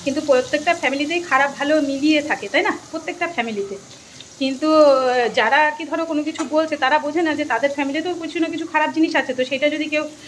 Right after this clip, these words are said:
এরকমভাবে ই করে, তখন কী হবে? তাই কালকে আমার এক বান্ধবী বোঝাচ্ছিল, ফোন করেছিল, ফোন করে এক ঘন্টা কথা হলো, বলছে, "তুমি চেঞ্জ হও।"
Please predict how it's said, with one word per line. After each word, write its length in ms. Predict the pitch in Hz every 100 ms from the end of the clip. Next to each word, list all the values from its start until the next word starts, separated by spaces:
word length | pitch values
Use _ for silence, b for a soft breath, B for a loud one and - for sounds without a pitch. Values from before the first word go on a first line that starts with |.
| B -
এরকমভাবে 500 | 269 285 302 294 294
ই 20 |
করে, 220 | 294 294 302
তখন 320 | 262 311 294 -
কী 100 | 240
হবে? 240 | 196 403 - - - - - - - - -
তাই 180 | - 349
কালকে 240 | 339 294 302
আমার 160 | 302
এক 220 | 311 294 - -
বান্ধবী 400 | 247 247 262 294
বোঝাচ্ছিল, 440 | 240 233 233 214 220
ফোন 120 | 240
করেছিল, 360 | 240 247 254 294
ফোন 160 | 247
করে 160 | 233 262
এক 280 | 247 269 -
ঘন্টা 260 | 233 233 247
কথা 180 | 202 214
হলো, 120 | 208 - B B B B - 226
বলছে, 220 | 226 262
"তুমি 300 | 262 254 254 - - - -
চেঞ্জ 240 | 254 214
হও।" 180 | 185 185